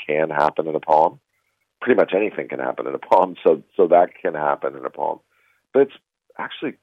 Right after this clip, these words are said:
quite rare. Um, most of them, even in the most complicated poems, the ones that we're told are so difficult, like T S Eliot's The Wasteland, and we're all, we're all sort of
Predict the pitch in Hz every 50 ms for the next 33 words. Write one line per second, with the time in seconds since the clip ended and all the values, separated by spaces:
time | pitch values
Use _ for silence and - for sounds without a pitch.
0 | _ _ _ - - 190 110 - - 76 69 73 82 90 104 98 - - - -
1 | - _ _ _ _ _ _ _ _ _ _ _ _ _ _ - - - 90 87
2 | 85 - - 87 107 127 131 - 127 117 - - - 120 135 143 160 151 135 -
3 | 113 113 107 107 104 95 - - - - - 110 104 101 - 98 - - 98 80
4 | 78 76 - - - 101 98 95 87 78 67 64 - _ - 82 82 90 90 85
5 | 80 87 - 80 78 - - - - - 92 92 87 78 67 62 57 - - -
6 | - 73 73 76 - - - 85 78 - 87 85 - - - 82 76 - - -
7 | 67 65 65 - _ _ _ _ _ _ _ _ _ _ _ _ _ - - 87
8 | 76 - - 76 76 76 73 69 69 - - 82 73 71 71 73 69 - - 71
9 | 64 62 60 55 55 65 64 65 76 76 78 78 69 69 71 - - 80 78 80
10 | 78 - - 85 78 76